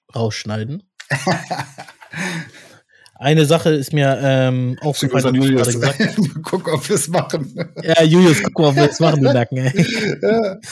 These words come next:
Speaker 1: Ähm, eine Sache ist mir aufgefallen, als du's gerade erzählt hast, und zwar, ähm, dass alles, äh, nur auf Japanisch geschrieben ist und nicht irgendwie in Lateinschrift oder so, irgendwie noch mal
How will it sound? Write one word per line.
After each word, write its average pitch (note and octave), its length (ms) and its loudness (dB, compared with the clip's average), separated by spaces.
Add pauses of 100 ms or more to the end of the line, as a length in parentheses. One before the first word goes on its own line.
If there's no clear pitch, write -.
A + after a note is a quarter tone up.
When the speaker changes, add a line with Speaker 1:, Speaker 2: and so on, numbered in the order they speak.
(520)
Speaker 1:
Ähm, D3+ 960 0 (1040)
eine F#3 300 2
Sache D3+ 320 2
ist F3 240 -4
mir C#3+ 80 2
aufgefallen, C3+ 400 -2
als B2 140 -6
du's - 100 -18
gerade B2+ 180 -2
erzählt A#2+ 340 -4
hast, C#3+ 240 -4
und B2 160 -10
zwar, C3 520 -2
ähm, A#2+ 340 -2
dass B2 220 -4
alles, C#3 480 -2
äh, B2+ 280 -6
nur C#3 140 0
auf A#2+ 80 -4
Japanisch D#3 480 -6
geschrieben B2+ 320 -8
ist C#3+ 140 -10
und A#2 80 -8
nicht B2 160 -10
irgendwie A#2+ 180 -6
in A2+ 60 -4
Lateinschrift A#2 680 -4
oder A2 140 -4
so, A#2 120 -4
irgendwie A2+ 200 -4
noch A2+ 160 -6
mal A#2+ 140 0